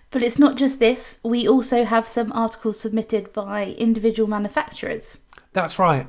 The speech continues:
Speaker 2: and what is clear is that Taiwanese manufacturers have certainly been active in continuing to develop their products,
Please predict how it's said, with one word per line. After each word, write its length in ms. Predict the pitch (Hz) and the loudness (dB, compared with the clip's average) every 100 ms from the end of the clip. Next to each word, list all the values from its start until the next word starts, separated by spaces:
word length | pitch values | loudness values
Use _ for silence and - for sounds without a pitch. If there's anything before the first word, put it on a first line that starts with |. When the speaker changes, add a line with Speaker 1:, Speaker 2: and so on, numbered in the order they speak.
| - | -8
Speaker 2:
and 120 | - 160 | -4 0
what 160 | 208 | 0
is 120 | 202 | 0
clear 280 | - 147 123 | -2 0 2
is 120 | 123 | 2
that 160 | 151 - | -2 -6
Taiwanese 480 | - 170 170 160 135 | -2 0 2 2 2
manufacturers 640 | 151 143 156 151 - 120 | 0 0 0 -2 -4 -6
have 120 | 117 | -6
certainly 480 | - 175 156 - 139 | -2 -2 0 -2 -2
been 240 | 127 127 - | 0 -2 -4
active 460 | 151 - 123 110 - - - | -8 -6 -8 -8 -12 -20 -12
in 100 | 143 | -6
continuing 540 | - 127 170 175 165 151 | -2 -2 0 0 0 -2
to 120 | 147 | -4
develop 460 | 135 147 117 117 - _ | 0 0 0 -4 -12 _
their 160 | - 107 | -4 -2
products, 460 | - 160 175 - | 2 2 2 -4